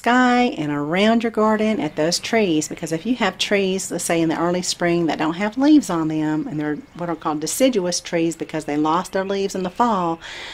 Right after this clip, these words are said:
where they're going to fill in in the summer. And when they fill in, you are probably going to lose a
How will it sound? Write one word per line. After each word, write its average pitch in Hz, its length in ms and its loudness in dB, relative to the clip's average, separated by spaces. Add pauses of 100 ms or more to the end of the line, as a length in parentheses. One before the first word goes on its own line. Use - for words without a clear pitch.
(240)
where 151 140 0
they're 165 180 0
going 165 120 2
to 143 80 -8 (140)
fill 220 220 8
in 226 240 4
in 226 120 2
the 220 60 0 (120)
summer. 185 360 2 (580)
And 147 140 -4
when 151 140 0
they 196 140 2
fill 247 300 4
in, 202 460 6 (280)
you 180 200 -2
are 175 100 0 (120)
probably 208 340 2
going 180 280 -2
to 175 180 -4
lose 165 360 4
a 151 140 0